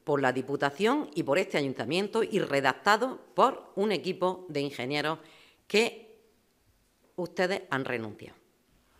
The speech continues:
con un presupuesto de seiscientos mil euros. Y ahora van a hacer ustedes una reparación en una obra de la Granatilla que ya está a medio hacer. Con esa reparación, un millón ciento noventa mil euros.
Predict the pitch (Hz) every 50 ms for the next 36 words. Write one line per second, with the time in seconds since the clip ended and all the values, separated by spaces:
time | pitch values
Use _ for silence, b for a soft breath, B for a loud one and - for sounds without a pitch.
0 | _ _ _ _ _ _ _ _ _ _ _ _ - 170 175 185 233 269 262 -
1 | 214 185 - 185 170 214 262 - - 285 285 214 190 170 - 170 160 - 151 139
2 | 135 147 139 127 151 139 127 113 107 95 - - - _ _ _ _ _ _ _
3 | _ _ _ _ _ _ _ _ _ _ - 185 185 190 226 262 262 254 233 220
4 | - - 170 156 151 147 - 180 139 123 127 - - - 262 294 302 285 262 233
5 | 226 190 180 170 147 139 - - 123 110 98 92 - - _ _ _ _ _ _
6 | _ - 160 196 247 269 254 220 190 165 143 123 123 117 113 120 123 120 120 120
7 | 120 123 131 127 156 202 185 156 127 131 123 123 123 123 117 - - 143 135 117
8 | 104 B B B B B B B _ - 127 127 127 123 120 113 127 117 110 110
9 | - 190 262 320 - - - - - _ _ _ _ - - - - - _ -
10 | - - _ _ _ _ _ _ _ _ _ _ _ _ _ _ _ _ _ _
11 | _ _ - 202 214 - - 220 185 175 160 151 - 147 147 - 214 226 254 269
12 | - - - - 247 254 262 233 196 190 202 214 220 214 - 165 160 170 156 147
13 | 135 131 127 127 117 131 117 127 131 120 117 113 110 101 - -